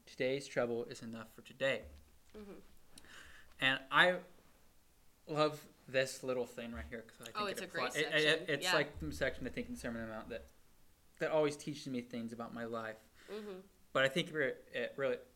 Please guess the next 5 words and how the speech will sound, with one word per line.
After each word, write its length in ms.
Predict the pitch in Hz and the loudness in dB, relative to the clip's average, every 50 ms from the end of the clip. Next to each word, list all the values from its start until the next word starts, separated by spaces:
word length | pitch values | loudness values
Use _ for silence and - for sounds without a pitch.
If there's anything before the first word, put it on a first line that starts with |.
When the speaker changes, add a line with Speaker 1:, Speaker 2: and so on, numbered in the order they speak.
| _ _ - - - - | _ _ -20 -16 -8 -6
Speaker 1:
a-, 220 | 156 160 - - 135 | -6 -6 -4 -4 -4
attributes 640 | 123 120 - - 220 208 214 135 131 131 - - - - - | -4 -4 0 4 4 4 4 2 -2 -4 -4 -8 -10 -8 -4
to 120 | 147 131 | -4 -4
provider, 680 | 120 - 143 127 139 156 156 127 117 110 113 - - - - - - - | -2 -2 0 4 6 6 6 6 4 0 -4 -6 -10 -20 -20 -18 -10 -6
because 580 | 139 123 - 143 131 123 120 120 - - - | -6 -4 0 2 2 2 2 0 -2 -8 -12